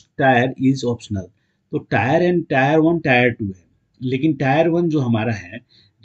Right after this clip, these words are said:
जो railway के कर्मचारी या जो Government of India या सेंट्रलाइज, अ,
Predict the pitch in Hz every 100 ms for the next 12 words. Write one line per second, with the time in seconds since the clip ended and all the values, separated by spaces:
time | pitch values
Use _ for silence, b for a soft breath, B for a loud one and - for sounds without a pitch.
0 | - 127 120 120 127 156 143 135 117 113
1 | 117 117 113 110 127 110 117 117 139 143
2 | 127 117 107 127 123 - 107 104 117 120
3 | 123 120 -